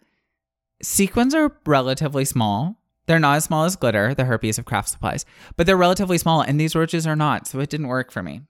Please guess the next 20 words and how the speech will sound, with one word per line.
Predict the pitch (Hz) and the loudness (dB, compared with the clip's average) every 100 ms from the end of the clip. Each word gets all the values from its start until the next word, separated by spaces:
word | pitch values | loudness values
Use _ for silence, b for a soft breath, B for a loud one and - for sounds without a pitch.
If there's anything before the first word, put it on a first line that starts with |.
| _ _ _ _ _ - | _ _ _ _ _ 2
But | 226 156 - | 4 4 2
once | 175 185 190 - | 2 4 4 2
one | 185 | 4
of | 170 | 6
the | 160 | 6
roaches | 151 147 147 135 | 6 4 0 -2
tastes | 156 135 - | 2 2 2
human | - 117 101 | 0 0 0
blood, | 101 196 233 190 160 156 | -4 0 2 4 2 0
it | 147 120 | -2 0
uses | 123 110 110 | -2 -2 -6
trophallaxis | - 104 127 170 175 - 160 156 - | -4 -4 0 0 0 0 0 0 -2
to | - | -6
communicate | 135 117 117 117 127 113 | -2 0 2 0 -2 -2
to | 117 | -2
the | 104 | -4
whole | 110 107 | -2 0
nest, | 151 190 196 - | 2 2 2 0
resulting | 196 180 165 165 175 | 0 2 2 0 0
in | 208 | 2